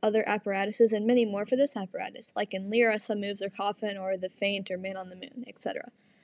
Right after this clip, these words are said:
There are many different events in this culture, including Carolina Circus Festival, which this year was virtual, and it's a performance-based festival, which can be aerial, fire tricks, contortion, et cetera,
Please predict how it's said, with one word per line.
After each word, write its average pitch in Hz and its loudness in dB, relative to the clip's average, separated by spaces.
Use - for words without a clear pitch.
There 247 10
are 254 8
many 330 4
different 277 4
events 208 2
in 208 -6
this 190 -6
culture, 202 -4
including 214 4
Carolina 220 4
Circus 208 -2
Festival, - -8
which 208 -4
this 285 2
year 214 8
was 208 4
virtual, - 2
and 202 -2
it's 208 -2
a 208 0
performance-based 233 4
festival, 208 -2
which 208 0
can 214 0
be 196 4
aerial, 269 8
fire 262 4
tricks, 254 2
contortion, 240 2
et - -6
cetera, 202 -2